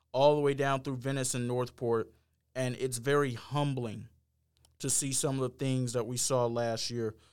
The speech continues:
So we send our absolute best to everyone who suffered tremendous impacts due to this storm. But let's get back into what we can talk about for next week. Athlete of the Week is on the way back, folks. I'll have a great candidate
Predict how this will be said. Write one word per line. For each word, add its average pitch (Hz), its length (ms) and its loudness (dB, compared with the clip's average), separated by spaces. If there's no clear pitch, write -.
So - 160 -2
we 139 140 2
send 143 260 2
our 127 140 6
absolute 135 560 0
best 127 280 2
to 131 60 2
everyone 127 480 0
who 127 140 -4
suffered - 400 -2
tremendous 120 540 -2
impacts 120 580 -4
due 135 160 0
to 135 80 2
this 127 180 0
storm. 131 600 2
But 131 80 -8
let's 190 180 6
get 196 180 4
back 190 200 6
into 180 180 2
what 170 220 6
we 175 80 0
can 160 140 0
talk 160 240 6
about 151 300 2
for 143 80 -4
next 147 320 0
week. 147 300 0
Athlete 170 380 4
of 175 80 2
the 165 80 0
Week 160 220 -2
is 147 100 0
on 156 120 4
the 147 60 -2
way 147 140 4
back, 139 320 4
folks. 131 300 0
I'll 135 180 8
have 143 380 2
a 123 160 -2
great 147 340 0
candidate 143 540 -2